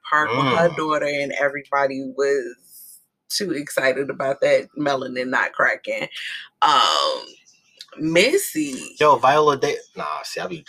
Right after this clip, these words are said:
Speaker 2: I be going off topic. All right, go ahead, love, 'cause I,
Speaker 1: <laughs>
Speaker 2: this show will be five hours long the way I be going off topic.
Speaker 1: It's okay. Uh, Missy stated that she forgot to post when she got her first Ivy Park box. So to make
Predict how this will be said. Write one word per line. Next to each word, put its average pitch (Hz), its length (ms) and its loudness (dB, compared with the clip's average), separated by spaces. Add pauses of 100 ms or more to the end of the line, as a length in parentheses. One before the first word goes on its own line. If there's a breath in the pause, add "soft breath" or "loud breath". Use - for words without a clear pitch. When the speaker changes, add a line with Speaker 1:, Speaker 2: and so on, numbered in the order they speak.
Speaker 2:
I 120 60 -4
be 85 120 -14
going 76 220 -10
off - 180 -10
topic. - 360 -8
All - 80 -2
right, - 120 -6
go - 100 0
ahead, 85 180 -2
love, - 220 0
'cause 571 200 2
I, - 260 0
Speaker 1:
<laughs> - 500 -2
Speaker 2:
this 127 180 2
show 113 160 4
will 98 100 -2
be 87 140 -14
five 117 300 2
hours 117 280 4
long 98 260 2
the 90 80 -2
way 95 80 2
I 110 160 4
be 95 100 -10
going - 260 -4
off - 160 -4
topic. - 400 -8 (180)
Speaker 1:
It's 254 220 0 (460)
okay. - 160 -12 (360 loud breath)
Uh, 175 440 4
Missy 233 460 -6
stated 180 420 -6
that 170 120 -10
she 196 180 -10
forgot 175 480 -8
to 185 180 -10
post 156 320 -10
when 160 100 -12
she 165 180 -10
got 143 180 -4
her 151 180 -4 (120)
first 175 360 2
Ivy 143 380 -2
Park 131 340 -4
box. 104 340 -2
So 147 180 -4 (100)
to 170 160 -12
make 170 260 -2